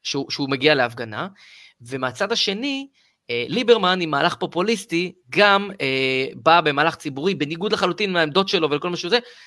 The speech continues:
נתן רגע, רגע איזשהו משהו, כנראה חשב שיש עוד טיפה זמן. אבל, אה,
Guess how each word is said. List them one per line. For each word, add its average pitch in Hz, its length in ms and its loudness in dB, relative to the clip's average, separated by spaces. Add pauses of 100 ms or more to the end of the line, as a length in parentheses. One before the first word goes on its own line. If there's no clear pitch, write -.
(160)
נתן 196 320 2
רגע, 180 220 2
רגע 156 160 4
איזשהו 170 260 0
משהו, 190 240 0
כנראה 147 200 -6
חשב 151 200 -8
שיש 151 280 0
עוד 156 120 -4
טיפה 127 240 -2
זמן. 127 340 2 (800)
אבל, 123 600 2 (100)
אה, 123 300 -4